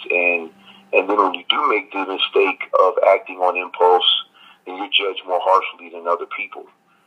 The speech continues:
Um, be it a Black man, be it a Black woman, be it,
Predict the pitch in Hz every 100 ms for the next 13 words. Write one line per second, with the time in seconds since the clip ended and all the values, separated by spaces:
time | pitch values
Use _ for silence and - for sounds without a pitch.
0 | _ - 87 87 - - - _ - 95
1 | 90 87 92 87 - 92 95 95 95 90
2 | 87 82 87 82 - 95 98 95 92 92
3 | 87 87 80